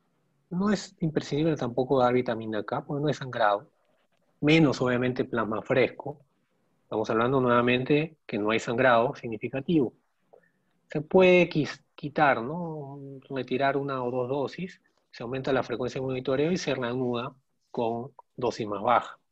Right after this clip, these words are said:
cuando el I N R esté en-, dentro del rango. Obviamente estos dos casos no eran el caso del paciente.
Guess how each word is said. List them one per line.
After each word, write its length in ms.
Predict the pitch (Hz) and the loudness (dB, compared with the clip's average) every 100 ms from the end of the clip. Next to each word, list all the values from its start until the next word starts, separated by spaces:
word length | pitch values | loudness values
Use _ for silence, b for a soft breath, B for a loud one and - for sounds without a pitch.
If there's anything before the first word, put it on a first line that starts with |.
| _ _ _ _ | _ _ _ _
cuando 240 | - 110 110 | -4 -2 0
el 100 | 110 | 0
I 60 | |
N 140 | 117 120 | 0 2
R 180 | 117 120 | 2 0
esté 220 | - 123 | -2 -4
en-, 220 | 107 117 | -4 -6
dentro 300 | - 110 110 | -2 -2 0
del 80 | 107 | 0
rango. 360 | 160 151 104 - _ _ _ _ _ _ _ _ _ _ _ _ _ _ _ _ _ | 2 2 0 -8 _ _ _ _ _ _ _ _ _ _ _ _ _ _ _ _ _
Obviamente 320 | 151 156 165 | 2 4 4
estos 180 | 160 143 | 4 4
dos 120 | 135 | 4
casos 280 | 139 135 139 | 4 0 0
no 80 | 113 | -4
eran 160 | 110 | -4
el 100 | 107 | -4
caso 220 | 98 101 110 | -2 -2 -2
del 100 | 98 | -4
paciente. 540 | 98 160 127 95 - | -6 -4 -6 -6 -14